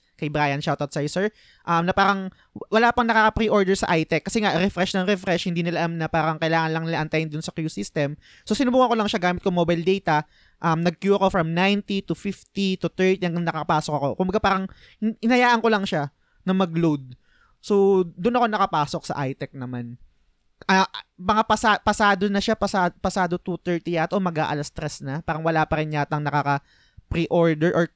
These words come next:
may, ang dami pang remaining na, na units kasi nga yung mga tao nakakapasok sa queue pero nagre-refresh or nadi-D C.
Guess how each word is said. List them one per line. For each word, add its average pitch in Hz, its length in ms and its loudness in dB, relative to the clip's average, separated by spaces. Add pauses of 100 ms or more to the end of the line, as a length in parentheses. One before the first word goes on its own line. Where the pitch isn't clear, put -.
(120)
may, 170 160 -2
ang 180 100 -2
dami 175 220 2
pang 170 340 -4
remaining 165 600 -2
na, 151 160 -2 (460)
na 139 100 -4
units 147 420 -2
kasi 165 200 -6
nga 156 160 -2
yung 147 160 -4
mga 143 180 -6
tao 135 480 -2 (320)
nakakapasok 196 580 2
sa - 140 -4
queue 185 320 -2 (340)
pero 180 280 2
nagre-refresh 185 880 0
or 170 180 0
nadi-D 170 520 -2
C. 202 340 -4